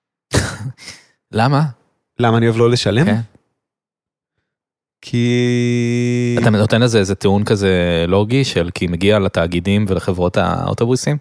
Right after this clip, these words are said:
Speaker 2: לא, אני אוהב לשלם נגיד פעם אחת, נגיד אם אני נוסע לא חזור, אז אני אשלם פעם אחת ביום על אוטובוס.
Speaker 1: וואלה,
Speaker 2: כן.
Speaker 1: אתה אוהב את הריגוש?
Speaker 2: לא, זה לא מרגש אותי, אני
Speaker 1: אבל אתה מכיר את האוטובוס, אתה חווה אוטובוס.
Speaker 2: אמ,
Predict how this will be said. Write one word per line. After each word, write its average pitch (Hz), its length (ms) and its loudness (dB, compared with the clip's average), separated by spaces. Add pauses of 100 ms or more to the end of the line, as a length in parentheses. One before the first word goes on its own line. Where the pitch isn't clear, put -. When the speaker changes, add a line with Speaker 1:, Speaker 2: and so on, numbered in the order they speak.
(120)
Speaker 2:
לא, 233 220 2
אני 208 80 2
אוהב 208 120 2
לשלם 180 320 2
נגיד 139 240 0
פעם 135 200 2
אחת, 120 300 -4
נגיד 131 260 0
אם 143 100 2
אני 131 120 2
נוסע 120 280 2
לא 127 100 4
חזור, 165 380 0
אז 151 80 0
אני 123 120 0
אשלם 110 460 -4 (280)
פעם 107 180 -2
אחת 90 220 -8
ביום 92 240 -8
על 90 100 -4
אוטובוס. - 420 -10 (240)
Speaker 1:
וואלה, 95 200 0
Speaker 2:
כן. 87 40 -8 (140)
Speaker 1:
אתה 151 100 0
אוהב 190 80 4
את - 60 -4
הריגוש? 113 600 0 (520)
Speaker 2:
לא, 185 180 0
זה 170 120 0
לא 190 80 -2
מרגש 160 380 2
אותי, 127 220 0
אני 120 140 0
Speaker 1:
אבל 123 180 4
אתה 127 120 2
מכיר 226 280 2
את - 80 2
האוטובוס, 95 480 2
אתה - 100 -4
חווה 113 260 4
אוטובוס. 87 560 0 (880)
Speaker 2:
אמ, 151 920 4